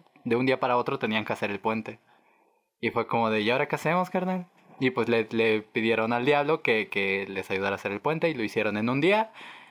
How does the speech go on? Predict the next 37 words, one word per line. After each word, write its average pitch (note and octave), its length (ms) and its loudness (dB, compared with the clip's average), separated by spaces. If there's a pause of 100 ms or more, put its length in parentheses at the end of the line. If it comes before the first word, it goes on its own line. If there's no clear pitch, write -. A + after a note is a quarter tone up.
(140)
Eh, A#2 640 4
pero, D#3 320 4
eh, C#3 100 0
obviamente B2+ 400 2
era A2 80 2
el G#2+ 60 -2
diablo, A#2 260 2
entonces B2 240 -2
pedía G#2+ 320 2
almas A2+ 300 0
porque - 280 -6
el F2+ 60 -10
diablo G2+ 320 -2
pide G2 200 0
almas G2+ 300 -2
en G2 80 -8
vez F#2 120 -6
de F#2+ 60 -4
mota, G2 320 -4
no G2 100 -8
sé - 100 -12
por - 160 -12
qué. G2 160 -8 (760)
Entonces, A#2 580 2
eh, G#2+ 560 2
pues A#2 140 -2
pidió A#2 220 2
un C3+ 100 2
alma E3 400 0 (100)
y A#2+ 160 2
los A2 180 2
vatos A#2 300 0
que - 80 -6
estaban A2 260 -2
construyendo B2 600 0
el C3 100 -2
pex - 440 -4